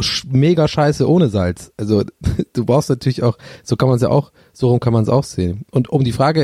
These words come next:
i-, im gleichen Zuge zu beantworten, ich sage Beeren, einem Beeren aufbinden. Finde ich, habe ich nie verstanden. Weil warum sollte man jemanden be-, also d-, die sind doch voll schwer. Ich, ich hab's nie verstanden, warum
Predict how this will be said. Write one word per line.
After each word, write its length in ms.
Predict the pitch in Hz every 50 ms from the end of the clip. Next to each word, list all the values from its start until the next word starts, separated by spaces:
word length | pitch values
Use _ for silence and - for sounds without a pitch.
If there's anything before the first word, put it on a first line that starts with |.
| -
i-, 320 | - 143 - - 135 135 - -
im 160 | - 143 131
gleichen 240 | - 151 175 190 180
Zuge 180 | - 180 165
zu 80 | 156 -
beantworten, 400 | - 151 160 160 - 156 156 -
ich 100 | - 120
sage 220 | - 135 135 131
Beeren, 380 | 123 107 127 127 143 135 127 -
einem 340 | - 107 123 139 143 131 110
Beeren 300 | 127 135 160 147 143 127
aufbinden. 640 | - 104 101 - - - 104 98 - - 87 80 - _ _ _ _ _
Finde 220 | - - 123 117 110
ich, 140 | 104 -
habe 100 | - 113
ich 60 | 113 110
nie 100 | 120 120
verstanden. 560 | - 127 110 - - 113 117 - - - - - _ _ _ _ _ _ _ _ _ _ _ _ _ _
Weil 260 | 113 113 120 120 - 123
warum 460 | 120 127 123 139 143 139 - - - _
sollte 320 | - 113 131 139 143 151
man 160 | 139 135 131
jemanden 380 | 131 139 135 135 131 - 131 117
be-, 200 | 120 135 151 - -
also 180 | 127 117 131
d-, 140 | 123 - - -
die 120 | 156 127 131
sind 120 | 131 139
doch 80 | 135 -
voll 180 | - - 135
schwer. 400 | - - - 135 151 156 151 147 - - -
Ich, 220 | - 131 - - - - - -
ich 100 | - -
hab's 140 | - - -
nie 100 | - 170 -
verstanden, 500 | - 165 - - 175 165 - - 139 127
warum 340 | 135 131 139 139 135 123